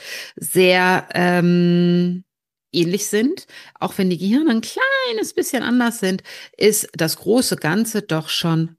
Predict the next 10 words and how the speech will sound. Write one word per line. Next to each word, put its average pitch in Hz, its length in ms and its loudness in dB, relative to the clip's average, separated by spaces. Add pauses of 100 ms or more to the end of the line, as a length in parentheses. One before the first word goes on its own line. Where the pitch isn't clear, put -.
(100)
relativ 156 800 -2 (160)
ähnlich. 147 420 0
Aber - 140 -8
das, - 240 -6
was 233 180 -4
wir - 140 -4
oft - 260 -2
als - 240 -6
Trauma 220 400 2
beim 165 340 0